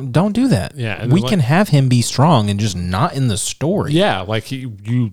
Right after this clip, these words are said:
Speaker 2: don't have to bring back him every, he comes from, he's in three through six at some point. Even in five, in the intro, he's there. Like, we get it. People like him. He's cool. But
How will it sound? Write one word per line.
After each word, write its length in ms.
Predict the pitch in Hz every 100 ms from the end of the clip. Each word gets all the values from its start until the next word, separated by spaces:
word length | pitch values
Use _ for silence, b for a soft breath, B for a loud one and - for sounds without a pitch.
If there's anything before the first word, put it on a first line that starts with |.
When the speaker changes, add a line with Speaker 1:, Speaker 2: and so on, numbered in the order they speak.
| -
Speaker 2:
don't 280 | 117 147 -
have 180 | 143 147
to 80 | 110
bring 200 | 110 113
back 260 | 127 123 -
him 360 | - 113 101 -
every, 400 | 101 107 113 87
he 120 | 123
comes 400 | 139 156 143 - _
from, 300 | - 123 107 - -
he's 260 | 120 117
in 160 | 156 131
three 300 | - 117 135
through 220 | 131 123
six 340 | - 110 113 -
at 100 | 95
some 180 | 90
point. 120 | 87 117
Even 160 | 156
in 80 | 156
five, 320 | - 113 104
in 80 | 98
the 160 | 101 -
intro, 300 | 110 92 85
he's 220 | 92 85
there. 180 | 85 80
Like, 220 | 87 110 b b b -
we 100 | 131
get 180 | 139 127
it. 280 | - _ -
People 240 | 110 113
like 260 | 123 139 120
him. 140 | 87
He's 220 | 87 95 101
cool. 360 | - 131 90 -
But 200 | 95